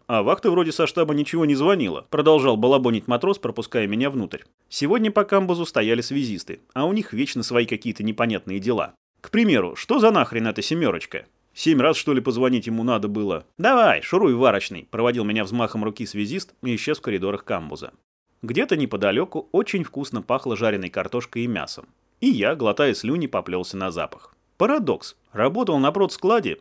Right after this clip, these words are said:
а за день толком и не поел. И мичман даже банкой тушенки не угостил. Процесс дрессировки молодого матроса, однако. В варочном цеху метались два матроса в белых халатах и поварских колпаках.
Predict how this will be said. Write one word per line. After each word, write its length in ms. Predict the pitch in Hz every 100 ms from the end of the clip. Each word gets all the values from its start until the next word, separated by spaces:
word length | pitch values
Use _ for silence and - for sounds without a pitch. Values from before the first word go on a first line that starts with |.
| _
а 120 | 131
за 160 | 117 117
день 200 | 139 143
толком 400 | 117 123 123 110
и 40 |
не 100 | 110
поел. 420 | 107 110 90 69 - _ _ -
И 120 | 156
мичман 480 | 175 208 - 107 95
даже 240 | 160 175
банкой 300 | 185 185 180
тушенки 460 | 175 202 190 110 98
не 120 | 101
угостил. 520 | 101 127 - 87 - _ _
Процесс 380 | 98 101 - 117
дрессировки 540 | 107 107 110 127 -
молодого 460 | 110 95 85 85 107
матроса, 580 | 101 90 73 76 78 78
однако. 480 | 76 76 - - - _ _ _ _ _ 123
В 40 |
варочном 420 | 165 285 - 208
цеху 260 | - 131 196
метались 460 | 196 127 151 151
два 160 | 117 139
матроса 400 | 123 123 120 131
в 40 |
белых 280 | 101 113 110
халатах 460 | - 107 139 160 -
и 20 |
поварских 500 | 110 107 98 - 123
колпаках. 580 | 123 113 127 110 73